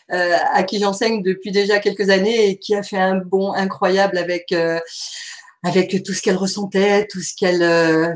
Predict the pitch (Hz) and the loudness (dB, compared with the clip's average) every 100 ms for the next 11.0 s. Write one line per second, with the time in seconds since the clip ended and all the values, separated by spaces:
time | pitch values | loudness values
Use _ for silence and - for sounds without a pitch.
0 | - 190 220 208 202 214 196 190 - 202 | -6 -4 2 2 2 -2 -2 -2 -2 0
1 | 202 202 185 190 175 196 202 185 185 180 | 2 2 0 -6 -4 2 2 2 -2 -4
2 | 190 - 185 170 165 165 165 - - - | -4 0 2 2 0 -4 -10 -14 -10 -2
3 | 180 180 160 147 - 202 208 202 220 190 | 0 2 2 2 0 -2 -2 2 4 4
4 | 190 185 196 175 170 - 175 160 - 170 | 2 0 -2 -2 -2 -2 0 0 -4 -10
5 | 160 175 180 185 190 175 - 185 185 180 | -4 -2 -2 -2 -2 -4 0 -2 0 -2
6 | 208 196 190 - 196 170 170 160 143 - | 0 -2 -2 0 2 2 2 0 0 -2
7 | - - - - - - 214 220 214 214 | -14 -14 -10 -10 -10 2 4 6 8 6
8 | 214 214 277 277 262 254 269 240 - 233 | 6 2 0 2 0 2 2 2 -2 -6
9 | 226 277 285 208 196 226 240 240 262 247 | -2 2 2 2 0 0 0 -2 -6 -4
10 | 269 226 - 226 220 214 247 247 240 | -2 -4 -4 -4 -2 -4 -6 -4 -2